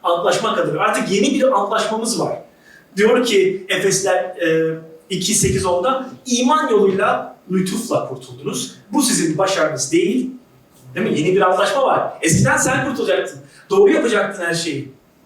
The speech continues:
İmanla yaklaşacaksın. Ama artık ilk başta olması gereken lütufla kurtuldunuz. Bizim başarımız değil. Bize bakmıyor Tanrı. Kime bakıyor?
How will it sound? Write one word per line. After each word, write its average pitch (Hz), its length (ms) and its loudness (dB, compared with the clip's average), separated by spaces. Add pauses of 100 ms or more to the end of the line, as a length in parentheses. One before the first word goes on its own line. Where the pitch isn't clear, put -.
İmanla 262 440 4
yaklaşacaksın. - 840 -2 (200)
Ama 175 280 0
artık 196 360 0 (220)
ilk 208 200 -4
başta 151 300 0
olması 156 400 -4
gereken 139 600 -4
lütufla - 480 -8
kurtuldunuz. - 640 -18 (180)
Bizim 156 260 0
başarımız - 540 -2
değil. - 280 -6 (220)
Bize 160 220 2
bakmıyor 208 440 2
Tanrı. 208 520 -4
Kime 226 260 0
bakıyor? - 480 0